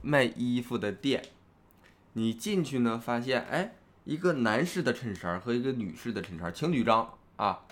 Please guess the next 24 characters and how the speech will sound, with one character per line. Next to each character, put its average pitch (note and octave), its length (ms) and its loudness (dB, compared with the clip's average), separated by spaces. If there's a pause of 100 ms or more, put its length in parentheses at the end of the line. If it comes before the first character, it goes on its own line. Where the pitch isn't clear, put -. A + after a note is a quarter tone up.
(420)
就 C3 120 2
是 B2 180 4
款 A2+ 300 0
式 D3 140 -6
啥 B2 160 -2
都 A#2+ 120 -2
很 A#2 220 -4
像 B2 320 0
的。 C#2 200 -10 (540)
男 A2 260 6
士 F#3 200 4
这 C3 160 4
件 F#2+ 160 0
儿 E2 140 -4 (540)
二 D#3+ 180 4
百 F2 140 -4
三 B2 260 -4
十 C3+ 100 -6
九， B2 160 -2 (760)
女 A2 200 0
士 D#3+ 160 -6
这 D3 140 -2
件 - 140 -4
儿 - 120 -10